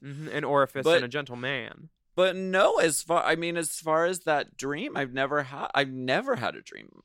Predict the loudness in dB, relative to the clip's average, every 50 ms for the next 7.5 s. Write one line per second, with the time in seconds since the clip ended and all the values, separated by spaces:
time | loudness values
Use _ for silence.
0 | -12 -10 -10 -8 -8 -10 -10 -12 _ -12 -12 -12 -10 -12 -14 -16 -18 _ _ _
1 | _ _ _ _ _ _ _ _ _ _ _ _ _ -10 -6 -4 -4 -4 -4 -4
2 | -2 0 0 2 0 0 0 0 0 2 2 2 2 2 2 -2 -4 -2 -2 -4
3 | -4 -6 -8 -6 -4 -4 -2 -2 -4 -8 -10 -10 -10 -10 -10 -10 -12 -14 -16 -18
4 | _ _ _ _ _ _ -16 -12 -10 -10 -10 -8 -10 -10 -10 -12 -14 -10 -6 -6
5 | -4 -4 -4 -4 -4 -4 -4 -4 -4 -4 -4 -6 -8 -10 -10 -14 _ _ -10 -6
6 | -6 -6 -6 -8 -12 -8 -4 -4 -4 -2 -4 -6 -6 -6 -6 -6 -6 -6 -4 -2
7 | -2 0 -2 -2 -4 -8 -12 -12 -12 -14